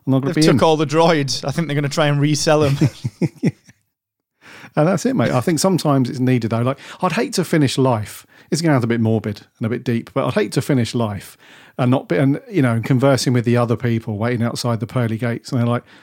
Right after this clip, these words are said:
Speaker 1: "So, did you have a good one?" "Ah, pretty standard." <laughs> pretty boring, pretty standard. Like, you never, like, copped a day off. Nah.
Speaker 2: Nah.
Speaker 1: So I'm
Speaker 2: Didn't
Speaker 1: going
Speaker 2: play, play by the rules. <laughs>
Speaker 1: And that's boring, dude. So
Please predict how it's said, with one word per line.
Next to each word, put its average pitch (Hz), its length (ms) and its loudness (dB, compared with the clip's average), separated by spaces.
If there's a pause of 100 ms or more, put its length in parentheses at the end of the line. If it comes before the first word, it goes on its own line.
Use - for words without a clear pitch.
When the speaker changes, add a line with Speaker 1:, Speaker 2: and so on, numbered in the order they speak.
(140)
Speaker 1:
"So, - 140 -4
did 135 80 2
you 147 60 4
have 143 80 4
a 139 40 2
good 156 160 2
one?" 101 200 -2 (600)
"Ah, 202 160 -12
pretty - 220 -8
standard." 196 480 -2 (640)
<laughs> - 220 -4
pretty 185 220 4
boring, 175 360 4
pretty 165 220 0
standard. 156 320 0
Like, 123 140 0
you 185 80 -4
never, 180 260 0
like, 160 200 -4
copped - 260 -4
a 165 40 2
day 170 200 2
off. 147 240 0 (920)
Nah. 107 240 -6 (840)
Speaker 2:
Nah. 120 420 -4 (240)
Speaker 1:
So - 140 -2
I'm 117 80 4
Speaker 2:
Didn't - 80 2
Speaker 1:
going 123 160 2
Speaker 2:
play, 165 220 4
play 180 360 2
by 180 220 2
the 180 100 4
rules. 175 600 4
<laughs> - 60 -6 (960)
Speaker 1:
And 185 100 4
that's 226 140 0
boring, 165 380 0
dude. 135 220 0
So 143 280 2